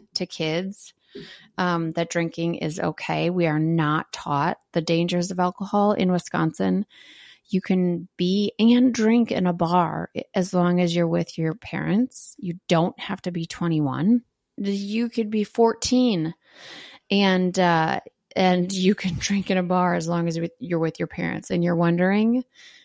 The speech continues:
uh, why Wisconsin is on the list in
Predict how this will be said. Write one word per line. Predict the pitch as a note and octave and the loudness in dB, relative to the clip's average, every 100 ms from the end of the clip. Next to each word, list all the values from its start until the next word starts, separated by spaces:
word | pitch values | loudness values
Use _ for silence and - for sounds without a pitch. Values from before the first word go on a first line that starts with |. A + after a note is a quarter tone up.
| _ - | _ -2
uh, | F3 E3 - | 0 0 -2
why | - D#3+ D3+ D3+ E3+ | -4 -2 -2 -2 0
Wisconsin | F3+ E3+ - F3 E3 G#3+ G#3+ | 0 -2 -4 -4 -2 0 0
is | A3 G#3 | 0 0
on | G3+ G3+ G3+ | 0 2 2
the | G3+ | 2
list | G3+ B3 - - - _ _ - | 4 2 0 -8 -8 _ _ -8
in | F#3 F#3 | -6 -6